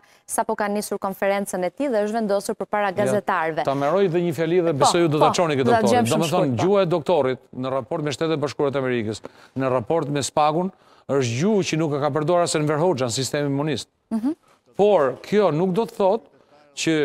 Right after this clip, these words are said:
Speaker 2: me të njëjtën perceptim ne të shikojmë dhe artikulimet e kryeministit Rama. Sigurisht, zoti Rama dhe kr-, Partia Socialiste kanë një merit absolute. Është forca politike
Speaker 1: Mhm.
Speaker 2: në Shqipëri që ka qenë persistente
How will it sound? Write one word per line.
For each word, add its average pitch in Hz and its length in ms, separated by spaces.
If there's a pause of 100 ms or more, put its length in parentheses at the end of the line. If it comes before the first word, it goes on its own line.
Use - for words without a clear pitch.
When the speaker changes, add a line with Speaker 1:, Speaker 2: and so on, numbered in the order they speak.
(140)
Speaker 2:
me 143 200
të 151 180
njëjtën 180 400 (300)
perceptim 180 460
ne 170 120
të - 80
shikojmë 160 420
dhe 151 80
artikulimet 139 560
e 131 60
kryeministit 127 520
Rama. 104 280 (500)
Sigurisht, 175 600
zoti 151 300
Rama 156 320
dhe 127 100
kr-, - 180
Partia 139 300
Socialiste 139 640 (160)
kanë 165 240
një 143 60
merit 143 280
absolute. 139 600 (640)
Është - 300
forca 160 400 (480)
politike 156 680 (380)
Speaker 1:
Mhm. 240 300
Speaker 2:
në 156 100
Shqipëri 147 520
që - 200
ka 139 100
qenë 143 380
persistente 175 840